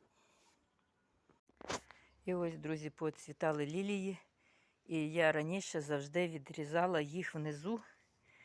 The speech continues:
десь сантиметрів п'ятнадцять-двадцять віднизу, так зрізала. Але подивилася багато відео в цьому році і зрізають ось так, чуть нижче за десять сантиметрів від цвітоноса. Бачите, отак.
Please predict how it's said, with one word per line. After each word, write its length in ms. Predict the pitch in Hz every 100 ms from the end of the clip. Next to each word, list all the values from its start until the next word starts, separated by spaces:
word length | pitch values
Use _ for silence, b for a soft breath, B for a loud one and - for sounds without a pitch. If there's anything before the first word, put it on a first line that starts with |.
| B B B
десь 160 | 233 208
сантиметрів 640 | 196 175 185 170 - 156
п'ятнадцять-двадцять 1200 | - 143 165 151 - 143 151 185 - 151 - - B B B B B
віднизу, 560 | 151 151 175 190 151 135
так 220 | 160 156
зрізала. 600 | 156 170 143 143 135 147
Але 340 | - 165 180 165 B B
подивилася 760 | 175 160 165 175 165 - 165 139
багато 400 | 156 156 156 -
відео 320 | 160 185 196
в 60 | 190
цьому 300 | - 185 175
році 360 | 180 175 202 - b b b b
і 220 | - 190 180
зрізають 680 | 156 156 156 196 214 202
ось 200 | - 156
так, 200 | - 151 - B B B
чуть 300 | - 208 -
нижче 380 | 170 175 - 165
за 140 | 165
десять 480 | 160 190 190 - 147
сантиметрів 580 | 165 151 190 170 - 143
від 140 | 151
цвітоноса. 680 | - 156 - 147 143 - 180 - _ _ -
Бачите, 360 | 165 - - 160
отак. 240 | - -